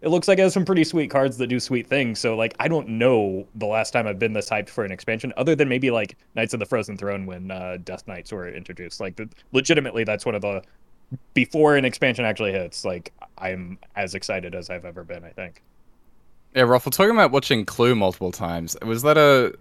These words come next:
Speaker 2: I, I haven't seen that in a long time, but I do remember there were some multiple endings or something in that. Not to spoil <laughs> anything, but, uh, yeah, it's kinda like a rewatch. You're in the film.
Speaker 1: Right, right. It's, uh, I mean, the, the,
Speaker 2: <laughs>
Speaker 1: the ending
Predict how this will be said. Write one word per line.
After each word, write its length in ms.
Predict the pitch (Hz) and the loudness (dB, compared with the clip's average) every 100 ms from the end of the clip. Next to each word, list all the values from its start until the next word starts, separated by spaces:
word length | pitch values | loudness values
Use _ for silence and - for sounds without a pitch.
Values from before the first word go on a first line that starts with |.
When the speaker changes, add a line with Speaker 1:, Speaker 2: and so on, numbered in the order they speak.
| 50 | -6
Speaker 2:
I, 120 | - 123 | 2 4
I 160 | 160 | 6
haven't 160 | 202 190 | 4 2
seen 160 | 185 | 2
that 60 | 175 | 4
in 80 | 139 | 4
a 20 | |
long 180 | 135 127 | 4 4
time, 260 | 160 131 | 4 4
but 80 | 117 | 6
I 60 | 123 | 2
do 160 | 127 | 4
remember 300 | 185 175 165 | 2 4 2
there 280 | 147 143 131 | 4 6 6
were 100 | 117 | 2
some 200 | - 120 | -2 -2
multiple 400 | 113 123 - 120 | 2 0 2 2
endings 320 | 110 139 151 | 2 2 0
or 80 | 165 | -2
something 340 | - 170 170 170 | 2 0 0 -4
in 120 | 170 | 0
that. 200 | 180 180 | 0 2
Not 140 | 147 | -2
to 80 | 143 | -4
spoil 400 | - 139 143 151 | -4 4 6 8
<laughs> 0 | |
anything, 440 | 165 170 170 208 | 6 6 4 2
but, 200 | 190 131 | 6 6
uh, 300 | 123 120 117 104 | 8 6 4 2
yeah, 200 | 110 92 | 0 0
it's 180 | 85 - | -4 0
kinda 200 | 156 147 | 2 2
like 120 | 135 | 0
a 60 | |
rewatch. 520 | 117 123 123 120 - - | 0 0 2 0 -2 -8
You're 160 | 110 | -2
in 80 | 110 | -2
the 80 | 95 | -2
film. 320 | 107 92 82 - _ _ - | -2 -4 -4 -14 _ _ 0
Speaker 1:
Right, 360 | 127 110 95 - - | 2 4 0 -8 -2
right. 280 | 120 90 | 0 0
It's, 220 | 101 95 135 | -6 0 4
uh, 280 | 113 110 123 | 4 2 2
I 140 | 135 | 2
mean, 180 | 139 127 | 2 2
the, 140 | 127 | 0
the, 360 | 143 135 - 156 - _ | 2 0 -2 -12 -14 _
Speaker 2:
<laughs> 220 | _ _ - 139 | _ _ -6 4
Speaker 1:
the 220 | 151 147 | 4 4
ending 540 | 147 165 151 135 120 | 2 4 4 2 -4